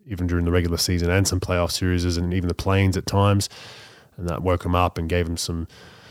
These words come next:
some fire, and they, they came out and absolutely dominated Memphis for the most part. It, it wasn't, it wasn't even looking like it was gonna be a series for the most part. Uh, I just thought they'd have a bit more, a bit more grit in them, but this was the Grizzlies,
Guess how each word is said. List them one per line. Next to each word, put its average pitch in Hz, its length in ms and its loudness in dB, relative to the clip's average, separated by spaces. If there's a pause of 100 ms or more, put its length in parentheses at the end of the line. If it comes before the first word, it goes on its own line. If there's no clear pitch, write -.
(140)
some 98 160 -2
fire, 131 420 4
and 107 300 4
they, 95 120 -2
they 98 140 0
came 98 200 2
out 87 140 4
and 85 80 -2
absolutely 85 300 -4
dominated 85 340 0
Memphis 85 300 -4
for - 120 -8
the 80 60 -4
most 82 220 -2
part. 82 280 -2
It, - 100 -4 (180)
it 80 80 -4
wasn't, 85 420 2
it - 140 -8
wasn't 90 260 4
even 85 360 4
looking 90 220 2
like 85 200 4
it 78 60 -4
was 85 120 -6
gonna 85 160 -2
be 90 140 -2
a 85 40 -2
series 101 640 2 (440)
for - 160 -2
the 101 80 4
most 107 260 2
part. 127 420 2
Uh, 95 240 -2
I 92 60 0
just 90 180 -4
thought 95 120 0
they'd 87 160 -2
have 90 140 0
a 87 60 -2
bit 87 140 -4
more, 92 460 2
a 107 40 -12
bit 107 140 -4
more 104 160 4
grit 117 160 2
in 117 80 0
them, 143 220 4
but 113 160 2 (120)
this 104 220 -6
was 104 60 -4
the 113 80 2
Grizzlies, 123 640 0